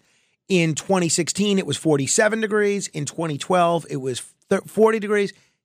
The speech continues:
Today, it's going to be a high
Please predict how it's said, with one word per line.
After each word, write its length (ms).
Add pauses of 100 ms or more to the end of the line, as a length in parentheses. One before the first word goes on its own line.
(140)
Today, 680 (1200)
it's 180
going 280
to 160
be 560
a 180
high 800